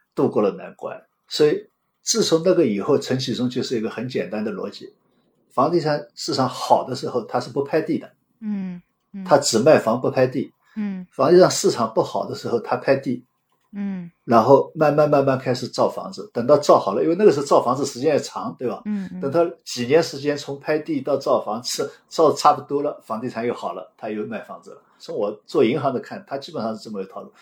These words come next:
Speaker 1: 所以他非常保守的，恒隆应该讲是非常保守的。
Speaker 2: 嗯。
Speaker 1: 那么你包括像李嘉诚他们也都是非常保守，他就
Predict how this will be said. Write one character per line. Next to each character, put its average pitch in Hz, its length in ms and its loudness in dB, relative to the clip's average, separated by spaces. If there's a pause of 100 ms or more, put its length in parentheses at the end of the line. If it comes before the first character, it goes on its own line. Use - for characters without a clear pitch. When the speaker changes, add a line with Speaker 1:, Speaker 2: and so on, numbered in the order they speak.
(120)
Speaker 1:
所 175 120 -4
以 180 40 -2
他 190 140 -2
非 220 160 -6
常 160 140 -2
保 104 140 -2
守 - 160 -12
的， - 100 -16
恒 127 160 -12
隆 143 140 -4
应 - 120 -10
该 156 100 -4
讲 135 120 -4
是 120 60 -2
非 165 140 -8
常 170 160 -12
保 - 140 -12
守 - 160 -20
的。 - 140 -20
Speaker 2:
嗯。 208 280 -4 (120)
Speaker 1:
那 165 120 -2
么 160 120 4
你 139 100 0
包 185 180 0
括 170 120 -2
像 135 160 -4
李 107 80 -6
嘉 117 160 -4
诚 113 180 -8
他 107 140 -14
们 98 120 -14 (260)
也 104 200 -6
都 202 180 0
是 151 100 -4
非 120 160 -4
常 98 200 -10
保 87 140 -10
守， - 220 -18
他 - 140 -6
就 151 180 0